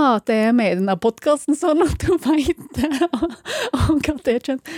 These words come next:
og at jeg kjente til å innrømme at jeg var med på hele greia. <laughs> <laughs> Og det er så, det, er det lov å si at det er litt sånn søtt?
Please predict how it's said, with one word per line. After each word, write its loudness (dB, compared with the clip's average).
og 0
at 0
jeg -6
kjente -4
til -4
å -8
innrømme -2
at -6
jeg -2
var -2
med 0
på -2
hele -2
greia. -2
<laughs> -8
<laughs> -8
Og -2
det 2
er 4
så, 2
det, 2
er 0
det -2
lov 2
å -4
si -6
at -8
det -2
er -4
litt -10
sånn -10
søtt? -18